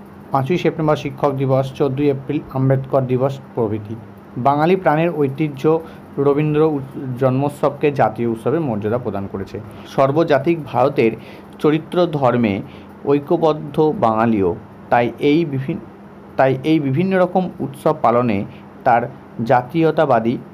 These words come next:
চেতনা প্রকাশিত হয়। তো এইভাবে কিন্তু জাতীয় উৎসব তোমরা প্রবন্ধটা লিখে নেবে। এরপর আমরা দেখব কুকুরের প্রয়োজনীয়তা। কুকুর দিয়ে তোমরা কিন্তু লিখবে, প্রথমে ভূমিকা লিখবে।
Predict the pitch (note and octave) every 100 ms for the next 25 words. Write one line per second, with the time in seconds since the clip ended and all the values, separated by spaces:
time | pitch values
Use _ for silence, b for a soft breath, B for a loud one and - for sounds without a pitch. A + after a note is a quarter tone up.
0 | - A#2 A2+ A#2 C#3+ F#2 F#2 F2+ - -
1 | - - - - - - - C#3 C3+ C3
2 | B2+ D#3+ D3 - G#2 G#2+ G2+ - A2+ -
3 | B B - B2+ D3 A2+ G#2 G2+ G2 F#3
4 | - - G#2 G#2 F2 C#2+ - - - -
5 | - - - C#3+ E3+ E3+ D#3+ D3 C#3+ G#2+
6 | A2+ - - D#3 C3 C3 E3+ G3+ G2+ E2
7 | D2 C#2 G#1+ - - - - - - -
8 | - - E3+ D#3+ F3+ E3+ F3+ E3 D#3 D3+
9 | D3+ C3+ C#3 C3+ D3 C3 A#2+ A#2 B2 B2+
10 | C3